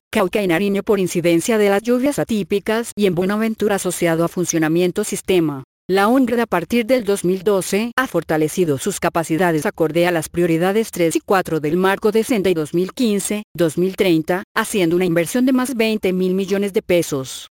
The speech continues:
En general se redujo las afectaciones en las personas y también reducción de daños en los servicios de agua potable, cumpliendo con las metas nacionales dos y cinco del Plan Nacional de Gestión de Riesgo de Desastres. Lista de figuras. Figura uno.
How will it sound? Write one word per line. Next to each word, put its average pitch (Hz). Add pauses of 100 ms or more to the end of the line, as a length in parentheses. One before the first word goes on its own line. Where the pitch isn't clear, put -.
(140)
En 202
general 175
se 254
redujo 214
las 302
afectaciones 190
en 214
las 190
personas 170
y 220
también 233
reducción 214
de 190
daños 175
en 196
los 196
servicios 220
de 156
agua 170
potable, 196 (120)
cumpliendo 180
con 180
las 180
metas 247
nacionales 220
dos 175
y 208
cinco 180
del 160
Plan 202
Nacional 180
de 175
Gestión 196
de 185
Riesgo 165
de 175
Desastres. 165 (240)
Lista 190
de 196
figuras. 165 (280)
Figura 160
uno. 170